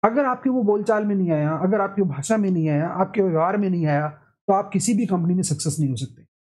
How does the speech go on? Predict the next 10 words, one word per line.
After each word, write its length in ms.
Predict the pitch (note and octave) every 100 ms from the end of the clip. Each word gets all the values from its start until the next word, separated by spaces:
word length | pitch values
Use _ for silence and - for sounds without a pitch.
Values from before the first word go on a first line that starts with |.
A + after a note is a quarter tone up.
| _ _
पर 80 | F#3+
दारुजनैन 580 | D#3+ E3+ G3 A3 A#3+ B3
का 100 | B3
जो 80 | A#3+
concept 380 | A3+ G#3+ A3+ G3
है, 60 |
वो 100 | A3
बहुत 300 | G#3 G3+ G#3
clear 260 | G3+ F3+
है। 80 | C#3+